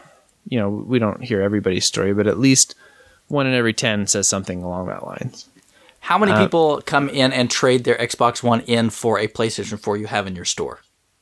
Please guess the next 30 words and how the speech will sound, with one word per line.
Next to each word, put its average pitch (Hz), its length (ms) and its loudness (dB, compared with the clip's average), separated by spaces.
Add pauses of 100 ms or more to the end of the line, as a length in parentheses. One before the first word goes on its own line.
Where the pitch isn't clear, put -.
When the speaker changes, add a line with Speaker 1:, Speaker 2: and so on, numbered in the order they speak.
(420)
Speaker 1:
Um, 120 560 2
when 131 340 0
we 175 140 2
have 139 300 0
them, 110 360 0 (560)
it 123 140 -2
happens 123 260 0
pretty 120 220 -2
frequently. 101 520 -4 (480)
The 127 140 -2
problem 147 360 2
is 120 240 2
when 120 120 0
we 117 80 4
put 147 180 0
a 135 60 2
P 123 180 0
S 107 100 2
four 98 280 0
out, 120 340 0 (560)
it - 140 -4
sells 143 260 2
within 117 220 2
an 101 100 0
hour. 92 300 -6 (180)
It's 127 200 -4 (480)
gone 135 280 2
like 95 240 -4
that. 107 380 0 (100)
Speaker 2:
Okay. 254 320 2